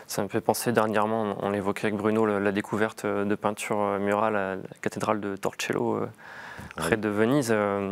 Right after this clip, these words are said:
Speaker 2: Mhm.
Speaker 1: des, des mosaïques qui représentent, euh, donc, euh, Saint-Martin, du
Speaker 2: Mhm.
Speaker 1: mosaïque du onzième siècle, et puis, euh, des, euh,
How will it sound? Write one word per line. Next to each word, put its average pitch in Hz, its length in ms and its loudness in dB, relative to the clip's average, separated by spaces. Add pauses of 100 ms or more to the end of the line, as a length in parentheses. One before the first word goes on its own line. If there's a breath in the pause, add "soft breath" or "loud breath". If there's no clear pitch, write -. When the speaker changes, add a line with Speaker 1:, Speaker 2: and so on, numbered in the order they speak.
(160)
Speaker 2:
Mhm. 98 260 0
Speaker 1:
des, 104 100 4
des 104 100 2
mosaïques 117 400 4
qui - 120 -2
représentent, 104 540 0
euh, 95 400 0 (280)
donc, 104 200 -6
euh, 98 120 0
Saint-Martin, 104 420 0 (200)
du 95 200 0
Speaker 2:
Mhm. 92 60 -2
Speaker 1:
mosaïque 98 320 0
du 104 60 0
onzième 98 300 0
siècle, - 320 -2
et 104 40 2
puis, 98 280 -2
euh, 95 260 0 (140)
des, 107 280 2
euh, 98 200 0